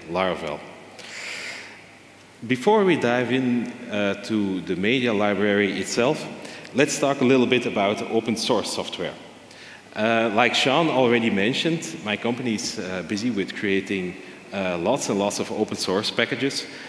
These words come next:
many of which are, uh, targeted to, uh, to Laravel. And you'll find a big list of all the open source packages on our website.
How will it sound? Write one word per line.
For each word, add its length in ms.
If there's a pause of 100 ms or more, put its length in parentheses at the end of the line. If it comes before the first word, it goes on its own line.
(140)
many 300
of 180
which 420
are, 480 (140)
uh, 180
targeted 540
to, 480
uh, 240
to 120
Laravel. 520 (560)
And 100
you'll 140
find 280
a 40
big 240
list 260
of 220
all 340
the 320
open 260
source 300
packages 640
on 280
our 260
website. 580